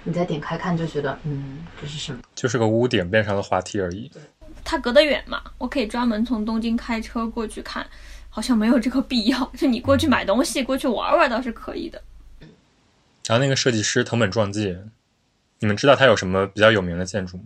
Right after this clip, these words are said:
Speaker 1: 窗展的时候有看他那个 N House，然后像蛇形画廊，还有高烟寺的那个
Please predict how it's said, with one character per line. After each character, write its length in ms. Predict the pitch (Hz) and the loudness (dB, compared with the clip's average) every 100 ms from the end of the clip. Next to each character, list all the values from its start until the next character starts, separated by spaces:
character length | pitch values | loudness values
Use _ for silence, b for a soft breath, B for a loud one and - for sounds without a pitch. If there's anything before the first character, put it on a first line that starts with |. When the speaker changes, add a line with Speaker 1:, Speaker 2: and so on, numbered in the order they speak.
| 113 - | -16 -12
Speaker 1:
窗 240 | 214 226 233 | -6 -4 -2
展 180 | 220 147 | -2 -4
的 80 | 143 | -6
时 140 | - | -6
候 160 | 151 156 | -4 -4
有 240 | 147 113 - - | -4 -6 -12 -12
看 340 | - 185 165 | -8 -6 -4
他 120 | 160 | -4
那 160 | 156 151 | -4 -4
个 120 | 139 - | -6 -4
N 220 | 165 175 | -6 -6
House， 500 | - 175 143 - - - B B B B | -6 -6 -6 -8 -14 -18 B B B B
然 160 | 156 147 | -6 -4
后 160 | 147 | -4
像 300 | 147 151 147 | -6 -6 -6
蛇 180 | 156 156 | -6 -6
形 180 | 147 156 | -4 -6
画 240 | 151 156 | -4 -4
廊， 380 | 139 131 135 151 | -4 -6 -6 -8
还 160 | 156 147 | -10 -8
有 120 | 139 | -8
高 240 | 143 156 | -6 -6
烟 140 | 156 160 | -4 -8
寺 240 | - 170 | -8 -10
的 100 | 151 | -6
那 180 | 147 147 | -6 -6
个 180 | 143 143 | -6 -8